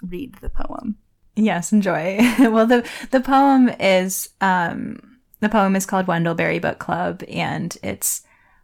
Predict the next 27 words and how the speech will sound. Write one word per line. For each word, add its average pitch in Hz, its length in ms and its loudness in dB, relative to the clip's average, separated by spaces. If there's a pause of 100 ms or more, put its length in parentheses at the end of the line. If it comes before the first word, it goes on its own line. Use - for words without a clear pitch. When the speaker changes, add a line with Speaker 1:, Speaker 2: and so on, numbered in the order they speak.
(100)
Speaker 2:
on 190 180 -2
all 190 180 0
of 180 100 -2
the 180 60 -8
places - 520 -8
that - 320 -8 (140)
I - 200 -4
just 175 240 -10
described. - 640 -10
But 156 280 -2
it 220 120 4
is 233 260 2
true 202 360 0
that 175 400 -2 (400)
this 233 100 2
is 285 140 -2
another 226 440 4
poem 214 380 0
that 190 220 2
started 185 540 2
out 180 380 0
as 175 220 0
not 175 280 2
a 170 40 -6
poem, 180 720 2
that 170 560 0 (640)
in 175 460 0